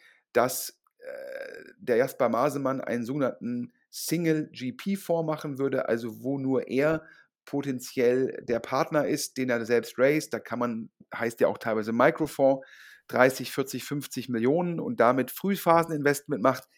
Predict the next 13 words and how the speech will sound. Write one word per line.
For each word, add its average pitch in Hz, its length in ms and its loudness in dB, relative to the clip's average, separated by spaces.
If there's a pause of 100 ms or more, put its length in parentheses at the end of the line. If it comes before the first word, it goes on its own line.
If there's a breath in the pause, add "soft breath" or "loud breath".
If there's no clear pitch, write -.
(200)
Das 160 260 2
war 139 120 -2
damals 143 400 0
die 131 140 -6
These 131 340 -4
im 107 80 -4
Markt. 76 220 -10 (600)
Und 127 420 0
jetzt 147 400 0
hatte - 140 -6
ich 143 200 -4
am 117 120 -4
Wochenende, 151 720 0